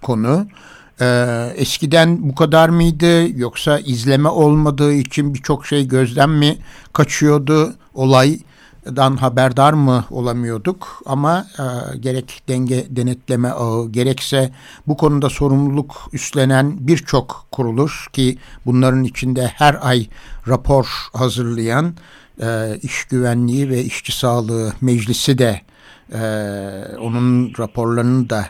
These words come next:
e, hemen hemen her ay başında dinleyicilerimize iletmeye çalışıyoruz. Sizden bu son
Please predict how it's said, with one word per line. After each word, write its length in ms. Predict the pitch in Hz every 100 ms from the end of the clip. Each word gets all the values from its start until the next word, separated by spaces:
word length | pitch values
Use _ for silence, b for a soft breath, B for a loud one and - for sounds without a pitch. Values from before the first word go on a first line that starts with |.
| - -
e, 140 | - 110 107 101 98
hemen 220 | 117 113
hemen 200 | 110 110
her 240 | 101 131 123
ay 180 | - 113 107 -
başında 580 | 113 - 117 107 107 98 B B B B -
dinleyicilerimize 800 | 120 123 117 107 123 117 117 139
iletmeye 520 | 131 117 - 123 120
çalışıyoruz. 800 | 110 123 101 - 127 170 - - -
Sizden 720 | - 175 165 175 208 220 165
bu 160 | 185
son 340 | 170 - 202